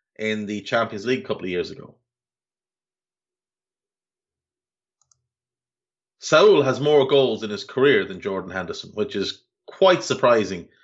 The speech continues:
considering he's played quite a bit at centre back,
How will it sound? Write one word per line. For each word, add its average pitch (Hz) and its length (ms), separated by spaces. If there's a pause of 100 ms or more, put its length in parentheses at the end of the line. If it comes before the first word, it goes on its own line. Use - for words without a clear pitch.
(400)
considering 131 480
he's 113 240
played 120 540 (360)
quite 170 260
a 160 40
bit 143 120
at 127 100
centre 113 320
back, 107 360